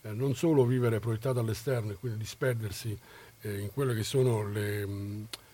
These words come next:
le formule mondane, ma, eh, partendo da se stesso creare delle, delle forme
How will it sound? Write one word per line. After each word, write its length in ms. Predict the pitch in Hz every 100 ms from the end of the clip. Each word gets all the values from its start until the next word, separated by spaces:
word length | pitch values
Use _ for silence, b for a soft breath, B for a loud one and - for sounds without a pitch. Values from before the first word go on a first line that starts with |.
| -
le 120 | 120
formule 400 | 151 151 135 127
mondane, 520 | 147 160 120 123 160
ma, 360 | 123 101 107 107
eh, 40 |
partendo 440 | - 120 - 147 120
da 100 | 117
se 140 | 151
stesso 420 | - 107 92 -
creare 300 | 120 113 123
delle, 280 | 110 110 110 107
delle 460 | 113 113 113 110
forme 600 | 98 - 143 113 127 147